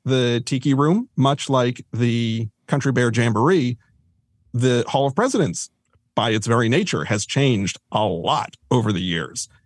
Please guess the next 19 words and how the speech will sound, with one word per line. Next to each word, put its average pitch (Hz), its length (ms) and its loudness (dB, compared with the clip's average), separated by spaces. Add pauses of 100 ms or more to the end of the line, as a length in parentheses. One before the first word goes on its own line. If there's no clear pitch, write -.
(200)
And 113 280 2
so 117 160 -2
to 113 120 -2
get 143 480 2
this 113 280 0
time 135 340 2
capsule 104 540 0
where, 110 220 2
yeah, 120 320 2
a 95 40 -2
lot 117 260 0
of 139 80 -2
the 131 100 2
audio 120 500 0 (220)
still 147 420 2
was 131 220 2
held 131 240 0
over 123 340 2
from, 104 480 0